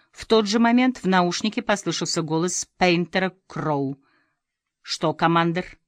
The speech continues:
«Сэр, мне нужна помощь».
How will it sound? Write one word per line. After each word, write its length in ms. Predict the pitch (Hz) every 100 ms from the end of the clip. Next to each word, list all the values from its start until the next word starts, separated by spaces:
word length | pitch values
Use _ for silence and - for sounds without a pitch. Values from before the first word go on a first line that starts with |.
| _ _ _ _ _ _ _ _ _ _ _ _ -
«Сэр, 340 | - 151 139
мне 140 | 147
нужна 300 | 147 143 151
помощь». 460 | 143 139 127 -